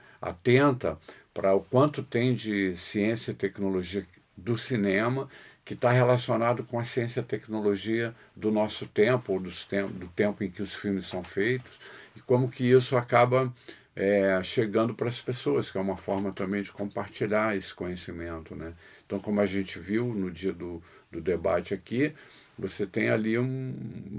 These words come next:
uma, uma premissa biológica de uma forma de vida, né? A gente fica dizendo, realmente, essa coisa das formas de vida, extraterrestre vai desde uma coisa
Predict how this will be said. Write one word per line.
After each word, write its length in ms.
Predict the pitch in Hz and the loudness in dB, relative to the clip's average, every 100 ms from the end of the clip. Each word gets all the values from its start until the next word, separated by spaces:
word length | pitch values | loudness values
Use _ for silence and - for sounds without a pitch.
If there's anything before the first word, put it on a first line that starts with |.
| 90 98 | -8 -6
uma, 120 | 101 | -6
uma 180 | - 98 | -6 -6
premissa 500 | 92 113 107 113 127 | -2 2 2 2 0
biológica 1120 | 104 123 120 107 107 131 135 98 92 - 85 82 | 4 8 8 8 8 8 6 2 -4 -8 -8 -8
de 180 | 80 85 | -10 -10
uma 200 | 87 90 | -8 -10
forma 560 | - 107 117 113 110 | -4 4 6 6 2
de 140 | 92 87 | -4 -8
vida, 580 | 82 98 107 92 85 85 - - _ - | -4 0 0 0 -4 -6 -12 -20 _ -10
né? 200 | 87 90 | -4 -2
A 60 | |
gente 160 | 92 - | -2 -4
fica 140 | - 92 | -6 -4
dizendo, 240 | 98 104 | -4 -4
realmente, 440 | 110 135 135 117 | -4 -4 -4 -6
essa 140 | 87 95 | -8 -8
coisa 320 | - 95 92 90 - - | -2 -2 -4 -12 -18 -14
das 240 | - 90 - | -8 -6 -2
formas 480 | - 117 127 117 | 6 8 8 6
de 140 | 95 101 | 0 -4
vida, 560 | 82 104 123 95 85 85 _ _ - | -2 0 2 2 -4 -8 _ _ -12
extraterrestre 1080 | 85 - 87 85 85 85 101 139 127 - | -10 -10 -10 -6 -4 2 4 4 2 -6
vai 220 | 90 110 107 | 2 4 4
desde 360 | 107 127 131 | 6 6 4
uma 420 | 139 135 135 123 | -2 -4 -2 -2
coisa 440 | 117 117 110 117 | 0 -2 0 -2